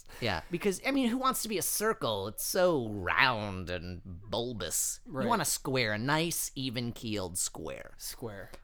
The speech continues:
Speaker 1: Perhaps a parabola. <laughs> Do you not like parabolas?
Speaker 2: I am, uh, I'm ant-, I'm actually anti-parabola, so this kinda got uncomfortable all of a sudden.
Speaker 1: Wow.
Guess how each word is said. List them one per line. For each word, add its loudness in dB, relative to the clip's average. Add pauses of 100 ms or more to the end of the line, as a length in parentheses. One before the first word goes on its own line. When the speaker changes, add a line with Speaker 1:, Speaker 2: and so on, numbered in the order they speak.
Speaker 1:
Perhaps -2
a -2
parabola. 0 (1400)
<laughs> 4 (1700)
Do -2
you 4
not 6
like 6
parabolas? 4 (140)
Speaker 2:
I 6
am, 6
uh, 8
I'm 2
ant-, 2
I'm 8
actually 4
anti-parabola, 2
so -6
this -4
kinda 0
got 0
uncomfortable -4
all -8
of -10
a -4
sudden. -2
Speaker 1:
Wow. 2